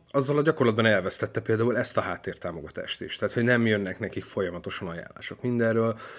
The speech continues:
maguknak kell utána nézni ezeknek a kérdéseknek,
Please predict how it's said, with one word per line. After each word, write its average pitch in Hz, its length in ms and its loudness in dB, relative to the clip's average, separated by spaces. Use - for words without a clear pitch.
maguknak 113 600 4
kell - 160 -6
utána 90 360 -6
nézni 87 440 -8
ezeknek 82 400 -12
a - 60 -20
kérdéseknek, 127 840 2